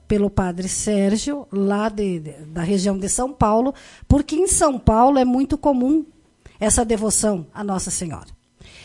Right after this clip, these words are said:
Nós aqui no Sul é que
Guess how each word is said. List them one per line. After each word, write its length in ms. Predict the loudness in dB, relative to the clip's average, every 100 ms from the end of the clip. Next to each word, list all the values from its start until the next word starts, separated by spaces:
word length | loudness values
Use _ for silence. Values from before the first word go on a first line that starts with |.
| -12 0
Nós 340 | 6 6 4
aqui 200 | 0 0
no 140 | 0 0
Sul 460 | -2 -2 -2 -2 -10 _ _ -20 _ _
é 160 | -2 -2
que 760 | 0 2 4 4 2 0 -4